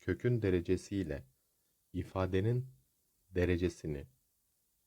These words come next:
götürdüğünüz zaman her zaman mutlak değerde çıkacak. Bunu asla unutmuyoruz.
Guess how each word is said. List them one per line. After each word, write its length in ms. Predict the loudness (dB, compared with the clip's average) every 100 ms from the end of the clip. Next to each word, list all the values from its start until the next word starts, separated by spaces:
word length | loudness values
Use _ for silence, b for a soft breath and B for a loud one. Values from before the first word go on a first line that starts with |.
| _ _ _ _ -2
götürdüğünüz 680 | -2 0 0 0 0 0
zaman 340 | 0 -2 -4 -8 -16 _ _ _
her 240 | 2 4
zaman 300 | 4 2 0
mutlak 500 | 0 -2 -4 -6 -8
değerde 300 | -16 -10 -10
çıkacak. 520 | -10 -14 -12 -12 -8
Bunu 220 | -4 -2 -2
asla 340 | -4 -4 -4
unutmuyoruz. 720 | -4 -8 -10 -14 -14 -20 _